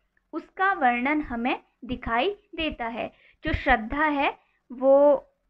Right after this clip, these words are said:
अ, वो गर्भवती हो चुकी हैं और जो मनु है, ग-, अ,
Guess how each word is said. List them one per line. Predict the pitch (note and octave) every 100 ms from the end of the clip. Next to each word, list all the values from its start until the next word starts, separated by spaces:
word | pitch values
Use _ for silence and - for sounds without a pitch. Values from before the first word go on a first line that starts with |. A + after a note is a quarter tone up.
| _ _ _ _ _ -
अ, | B3 A#3+ A#3 A3+
वो | A#3 C4
गर्भवती | B3 A#3+ C4 C#4+ D4 F4
हो | F4+ E4+
चुकी | D#4 - D4+ D4+
हैं | F#4 - _ _ _ _
और | C4 C4+ C#4+ D4+ - _ _ _ _
जो | A#3+ D#4
मनु | D4 D#4+ F4+ F#4
है, | C4 A3 -
ग-, | A#3
अ, | A#3+ A#3 A#3 A3+ A3